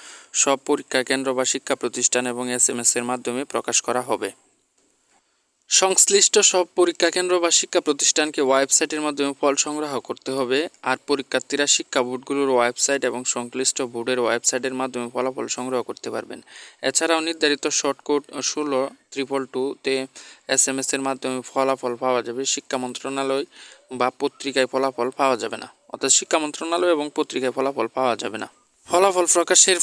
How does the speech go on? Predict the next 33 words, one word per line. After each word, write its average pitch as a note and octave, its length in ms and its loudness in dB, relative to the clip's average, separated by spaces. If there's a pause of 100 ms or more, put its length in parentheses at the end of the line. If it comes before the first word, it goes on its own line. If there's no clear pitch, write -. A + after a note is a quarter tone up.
(120)
পর D#3 180 6 (120)
পূর্ণ G3 260 4
নিরীক্ষণের E3+ 580 2
সময় E3+ 400 2
জানিয়েছে D#3+ 480 2
আন্তঃশিক্ষা C3+ 560 0
বোর্ড, C#3 220 0
এগারো C3 300 2
থেকে D3 240 -4
সতেরো D3 420 -2
জুলাই C3+ 240 0
পর্যন্ত B2 440 -4
আবেদন A#2+ 420 0
নেওয়া B2 260 0
হবে। B2 320 -2
আবেদন C3 440 -4
পদ্ধতি C3+ 440 -4
শিক্ষা - 420 -2
বোর্ডগুলোর B2+ 480 -2
ওয়েবসাইট B2 560 0
এবং B2 240 -4
টেলিটক B2+ 420 0 (120)
বাংলাদেশে B2+ 640 0
দেওয়া B2+ 260 0
বিজ্ঞপ্তির C3 500 -4
মাধ্যমে A#2 380 -2
জানা A#2 240 -2
যাবে। A#2+ 200 -4 (600)
অর্থাৎ D3+ 360 0
হচ্ছে, E3 260 2
আপনারা C3+ 340 2
যারা B2+ 300 2
হচ্ছে D3 220 -4